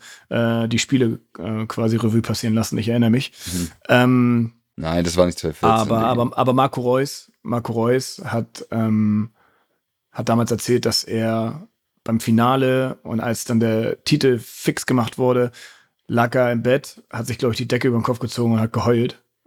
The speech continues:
Speaker 1: Ähm, gut, jetzt war er natürlich verletzungsbedingt ausgeschieden. Das ist natürlich vielleicht nochmal ein Stück bitterer, weil man keine, keine eigene Schuld dran trägt.
Speaker 2: Ja.
Speaker 1: Ähm, aber, aber solche Emotionen hat das bei dir dann auch nicht ausgelöst? Also so eine, so eine Wehmut
Speaker 2: Nein.
Speaker 1: oder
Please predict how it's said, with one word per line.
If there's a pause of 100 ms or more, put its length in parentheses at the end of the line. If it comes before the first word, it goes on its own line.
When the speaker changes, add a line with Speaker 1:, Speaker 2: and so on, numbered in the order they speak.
(140)
Speaker 1:
Ähm,
gut,
jetzt
war
er
natürlich
verletzungsbedingt
ausgeschieden.
Das
ist
natürlich (380)
vielleicht
nochmal
ein
Stück
bitterer,
weil
man (160)
keine,
keine
eigene
Schuld
dran
trägt.
Speaker 2:
Ja. (360)
Speaker 1:
Ähm,
aber,
aber
solche
Emotionen
hat
das
bei
dir
dann
auch
nicht
ausgelöst?
Also
so
eine,
so
eine
Wehmut
Speaker 2:
Nein.
Speaker 1:
oder